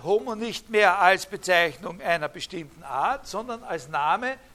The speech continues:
des Ausdrucks selber. Die, die Anführungszeichen machen aus einem Ausdruck seinen eigenen Namen. Ne? Man kann natürlich eine, man kann sprachlichen Ausdrücken auch andere Arten von Namen geben. Nicht? Zum Beispiel kann man sprachliche Ausdrücke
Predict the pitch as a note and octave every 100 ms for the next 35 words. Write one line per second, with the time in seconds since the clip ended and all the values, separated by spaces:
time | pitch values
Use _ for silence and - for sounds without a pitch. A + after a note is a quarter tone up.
0 | - G3+ G#3 E3 F3 - D#3 - F3 E3
1 | C#3 C#3+ E3+ C3+ - - - E3 F3+ A#3
2 | G3 F#3+ G3+ G#3+ F3 G3 - B3 F#3+ A3
3 | F3 E3 D#3+ G#3 - C4 - - F#3+ G3
4 | E3+ D#3+ F#3 F#3 F#3+ F3+ C#3+ C3 B2+ A2+
5 | G#2+ - - - - - - - - E3+
6 | A#3+ - - - - G3 G3+ - G3+ G3
7 | F#3+ - - - - E3+ F3 E3+ - -
8 | F3 F#3 F3+ - D3+ E3+ F#3 F3+ F3 F#3
9 | F#3 - G#3+ G3+ F3+ E3 G3+ A#3+ A#3 E3
10 | D#3 D3 E3+ D#3+ - E3+ D#3 C#3+ C#3+ D3+
11 | D#3 C3+ A#2+ A#2+ - - - - - F#3
12 | - - - _ - D3+ F3+ F#3 G#3 F3
13 | F3+ - D#3 F3 F3 F#3+ F#3+ D#3+ E3+ -
14 | B3 G3+ G#3+ G#3